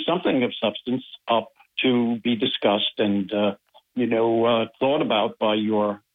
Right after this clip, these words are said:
listeners. Uh, but you have callers, and I, and I just wanna say, and the reason I'm mentioning this, I, i-, it's about your response to them.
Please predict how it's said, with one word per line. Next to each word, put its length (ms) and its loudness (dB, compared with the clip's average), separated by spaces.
listeners. 520 0
Uh, 360 2
but 220 0
you 560 2
have 460 0
callers, 720 0
and 160 0
I, 200 2
and 140 0
I 80 2
just 240 0
wanna 220 0
say, 440 0
and 280 -2
the 100 0
reason 260 2
I'm 100 0
mentioning 400 0
this, 160 -2
I, 160 0
i-, 180 -8
it's 460 -2
about 500 -2
your 260 2
response 580 0
to 100 -2
them. 200 -6